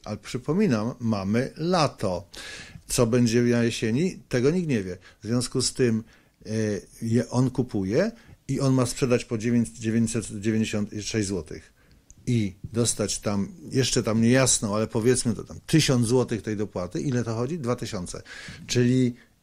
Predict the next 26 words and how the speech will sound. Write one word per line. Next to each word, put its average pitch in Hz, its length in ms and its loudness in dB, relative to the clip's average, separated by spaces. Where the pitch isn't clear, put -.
jak 160 200 2
on 143 80 4
ma 123 120 2
pokryć 110 360 -6
swoje 113 220 -2
koszty, - 380 -4
y, 107 680 -4
nabycia 120 440 2
węgla 113 360 0
i 110 80 2
jego, 110 260 0
jego 110 340 0
dystrybucji? 101 640 -4
To 117 200 -4
za 117 140 0
darmo 113 260 2
się 135 120 -6
nie 135 120 -2
robi. 85 300 -2
W - 20 -20
związku 113 260 -2
z - 80 0
tym 127 160 2
to 156 80 4
jest 131 120 4
bardzo 139 720 2